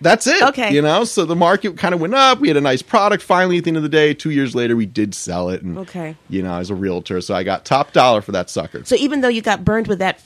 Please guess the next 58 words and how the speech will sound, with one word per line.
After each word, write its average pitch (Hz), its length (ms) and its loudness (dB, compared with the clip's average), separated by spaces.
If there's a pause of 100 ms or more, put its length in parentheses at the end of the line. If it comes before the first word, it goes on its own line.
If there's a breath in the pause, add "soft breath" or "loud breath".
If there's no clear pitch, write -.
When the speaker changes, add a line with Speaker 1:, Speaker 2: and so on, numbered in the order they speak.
(140)
Speaker 2:
that 196 180 -4
first - 460 -6 (120)
fix 208 240 -8
and 185 100 -10
flip, 226 240 -6
you 190 120 -8
were 165 120 -4
still, 202 640 -4
you 196 120 -6
still 254 180 -2
had 247 140 -4
the 196 80 -6
bug. 165 320 -2
You 156 80 -12
still 208 240 -6
wanted 196 240 -4
to 185 80 -10
do, 185 360 0
you 196 140 -2
knew 240 160 2
that 196 280 0 (600)
you, 180 300 -6
there 202 100 2
was 190 140 0
a 175 60 -4
right 180 180 2
way 175 80 -2
to 143 80 -6
do 131 160 -12
it, - 180 -12 (140)
and 175 80 -6
you 170 80 0
wanted 170 340 -4
to - 100 -20
proceed 165 480 -6
with 135 120 -8
it. 92 220 -10
And - 120 -4
so 226 80 -2
then 214 160 0
you 208 100 0
hooked 214 200 -4
up 190 100 -8
with, 185 240 -10
with 175 160 -8
Seth. - 480 -4
Speaker 1:
Mm-hmm. 131 200 0
Mm-hmm. - 440 -4
Speaker 2:
And, 147 520 -4
uh, 175 380 -2
with 190 180 -8
Seth, 214 480 -4
your 180 160 -6
first 202 360 -6
deal 185 300 -2
was 175 180 -4
a 160 60 -10
six-unit 240 640 -6